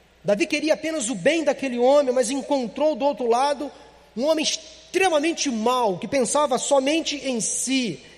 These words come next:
O outro erro de Nabal era o erro de ser extremamente egoísta.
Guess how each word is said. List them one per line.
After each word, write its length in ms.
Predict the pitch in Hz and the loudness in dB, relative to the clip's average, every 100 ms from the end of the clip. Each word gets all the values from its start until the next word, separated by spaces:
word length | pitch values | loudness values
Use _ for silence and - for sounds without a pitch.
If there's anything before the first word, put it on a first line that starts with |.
| _ _ _ _ _ _ 165 | _ _ _ _ _ _ 2
O 60 | |
outro 420 | 226 320 - 277 | 4 4 -2 -4
erro 480 | 269 294 269 226 180 - - - _ _ _ _ _ _ _ _ _ | -2 0 -2 -6 -10 -14 -20 -20 _ _ _ _ _ _ _ _ _
de 120 | - 254 | -8 -4
Nabal 500 | 254 185 262 294 262 | -4 0 2 4 2
era 160 | 240 | 0
o 100 | 220 | 0
erro 220 | 285 269 | 0 0
de 100 | 226 | -4
ser 200 | - 285 | -6 -4
extremamente 560 | 233 - 320 277 302 302 | -6 -8 -4 -4 -4 -4
egoísta. 720 | 233 226 226 254 - - 170 | 0 2 2 -2 -6 -8 -10